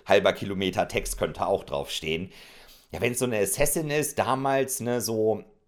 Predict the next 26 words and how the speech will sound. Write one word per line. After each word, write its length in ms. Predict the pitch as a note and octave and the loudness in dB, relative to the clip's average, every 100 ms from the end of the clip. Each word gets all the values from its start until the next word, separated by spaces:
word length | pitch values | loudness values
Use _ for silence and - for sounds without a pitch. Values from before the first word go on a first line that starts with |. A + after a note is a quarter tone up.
| - | -16
gibt's 220 | - - | -12 -10
viele 220 | - G#2+ - | -6 -8 -6
Zerstöreffekte, 1400 | F2 - A2 C3+ C3+ C#3 - C3+ - - C#3 C3+ C3+ | -6 -4 0 2 2 0 -2 -4 -4 2 4 6 6
ne, 140 | A#2 G2 | 4 0
so 200 | F#2 F2 | 0 -2
tapp 280 | - A2 - | 0 0 2
zerstören, 380 | G2 F2 G2 F#2 | -2 0 0 -2
eine 120 | D#2+ | -4
getappte 480 | D#2+ - - - B2 | -6 -2 -2 -4 -6
Kreatur, 720 | - A#2+ A#2+ - - A#2 A#2 | 0 4 4 2 0 2 2
das 200 | D#2+ - | 0 -8
wird's 140 | D2 | -8
auf 120 | E2 | -6
jeden 140 | E2+ D#2 | -8 -6
Fall 160 | E2+ | -6
nicht 260 | D#2+ G#2+ - | -4 -6 -4
sein, 240 | B2 B2 | -2 -2
denk 160 | A#2+ A#2+ | -4 -8
ich 140 | A#2 | -8
mal. 300 | B2 A#2+ A#2+ A#2 - - - | -2 0 0 -4 -14 -20 -6
Manchmal 340 | G2+ G#2 G#2 | -4 -2 -2
haben 140 | G#2+ G#2+ | -2 0
die 100 | G2 | 2
aber 200 | F2+ F2 | 4 4
auch 140 | F#2 | 2
so, 540 | - F2+ E2 D#2 D2 | 2 0 2 2 0